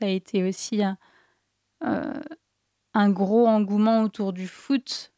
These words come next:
euh, qu'on a gardé ou pas, mais en tout cas, euh, je pense que ça a amené, euh, pas mal de personnes qui ne regardaient pas à s'intéresser au foot. Et je trouve qu'au niveau aussi, euh, de la diversité culturelle, euh, enfin,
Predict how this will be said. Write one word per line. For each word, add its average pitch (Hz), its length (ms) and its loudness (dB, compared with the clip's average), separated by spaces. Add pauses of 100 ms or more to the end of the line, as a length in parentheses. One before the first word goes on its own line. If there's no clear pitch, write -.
euh, 185 320 2
qu'on 196 220 2
a 196 80 4
gardé 196 340 2
ou 196 100 0
pas, 247 260 2
mais 196 180 0
en 185 120 -4
tout - 140 -14
cas, 233 260 2
euh, 185 200 -2
je - 100 -16
pense - 220 -6
que 214 100 -6
ça 196 220 -8
a 185 240 -4
amené, 196 420 0
euh, 185 100 -4
pas 190 160 -2
mal 190 220 0
de 185 80 -2
personnes 208 460 -4
qui - 140 -2
ne 196 60 2
regardaient 196 440 0
pas 214 180 2
à 202 60 0
s'intéresser 190 580 -4
au 190 100 -2
foot. - 380 -6 (500)
Et 226 280 4
je - 140 -4
trouve - 360 -8
qu'au 196 140 -2
niveau 190 360 0
aussi, 214 540 2
euh, 180 240 2
de 175 100 -4
la 180 120 0
diversité 185 640 -4
culturelle, 214 580 -2
euh, 185 260 0
enfin, 190 360 0